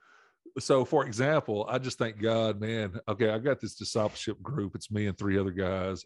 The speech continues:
and, um, we, uh, we meet and we, uh, we're, well, we're, okay, we're, we're going through a theology book right now, but we, we, it took a detour because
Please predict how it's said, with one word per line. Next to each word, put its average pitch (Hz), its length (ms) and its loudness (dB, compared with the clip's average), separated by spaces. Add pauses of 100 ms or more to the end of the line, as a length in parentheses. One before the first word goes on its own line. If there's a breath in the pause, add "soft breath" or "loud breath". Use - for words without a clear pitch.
and, 92 340 -8 (1120 soft breath)
um, 107 500 2 (400 loud breath)
we, 110 460 2
uh, 101 100 -2 (260 loud breath)
we 120 140 4
meet 107 420 2
and 95 360 0
we, 98 400 0 (360 loud breath)
uh, 92 480 -4
we're, 107 220 4 (100)
well, 156 240 6
we're, 127 140 6
okay, 101 260 2
we're, 113 240 2 (120)
we're 104 100 -6
going 120 220 2
through 101 140 2
a 90 40 4
theology 101 480 4
book 90 260 -8
right 90 200 -4
now, 104 240 0
but 90 240 -2
we, 110 120 -6 (1040)
we, 101 360 2 (1120)
it 104 160 -12
took 110 140 2
a 101 60 2
detour 104 500 6
because 98 480 0